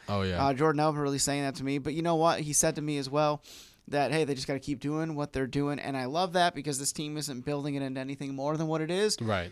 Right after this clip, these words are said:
Speaker 2: They're just going out, having fun. And let's hope we're doing some on-location podcast, uh,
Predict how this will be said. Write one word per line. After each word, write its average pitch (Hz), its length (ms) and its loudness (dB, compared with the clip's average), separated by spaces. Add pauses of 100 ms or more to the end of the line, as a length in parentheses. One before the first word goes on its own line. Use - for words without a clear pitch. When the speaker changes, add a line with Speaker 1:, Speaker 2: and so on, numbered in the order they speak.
(140)
Speaker 2:
They're 120 100 -6
just 120 140 -4
going 156 180 6
out, 165 220 8
having 143 240 4
fun. 139 420 0 (580)
And 120 160 -2
let's 127 180 -2
hope 127 220 0
we're 120 80 -2
doing 127 240 -2
some 110 160 -4
on-location 120 600 -4
podcast, 113 720 -2
uh, 107 280 0